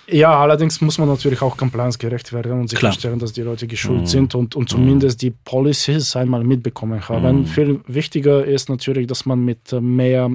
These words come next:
Speaker 1: spaßigen Sachen, sei es jetzt,
Speaker 2: Ja.
Speaker 1: ähm, was wir gemacht haben in der Vergangenheit. Ich gebe nur ein paar Beispiele,
Speaker 2: Ja, ja,
Speaker 1: weil wir
Speaker 2: klar.
Speaker 1: machen wirklich
Speaker 2: Ja,
Speaker 1: sehr
Speaker 2: ja,
Speaker 1: vieles.
Speaker 2: gerne.
Speaker 1: Ähm,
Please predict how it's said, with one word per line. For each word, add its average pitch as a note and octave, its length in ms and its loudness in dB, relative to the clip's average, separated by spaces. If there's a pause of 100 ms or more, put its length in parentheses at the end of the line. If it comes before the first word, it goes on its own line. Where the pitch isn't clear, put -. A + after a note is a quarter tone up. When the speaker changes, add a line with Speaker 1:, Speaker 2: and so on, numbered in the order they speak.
(160)
Speaker 1:
spaßigen - 840 -4
Sachen, G#2+ 600 -8
sei A2+ 300 -6
es - 200 -4
jetzt, A#2+ 320 -4
Speaker 2:
Ja. A#2+ 220 0
Speaker 1:
ähm, A#2 100 -2 (720)
was A#2 180 -2
wir A#2 60 -2
gemacht A#2 320 -2
haben A2+ 100 -4
in A2+ 120 -2
der A2+ 80 -2
Vergangenheit. A#2 600 -6
Ich A2 80 -8
gebe - 160 -4
nur C3+ 80 2
ein B2 80 -6
paar B2 100 -2
Beispiele, B2 460 0
Speaker 2:
Ja, A3 60 6
ja, B3 80 6
Speaker 1:
weil A3 60 2
wir - 40 0
Speaker 2:
klar. C3+ 120 2
Speaker 1:
machen B2+ 180 -2
wirklich B2 220 -2
Speaker 2:
Ja, - 100 2
Speaker 1:
sehr C3+ 60 4
Speaker 2:
ja, - 40 0
Speaker 1:
vieles. A#2 340 0 (600)
Speaker 2:
gerne. B2+ 220 2
Speaker 1:
Ähm, B2+ 180 0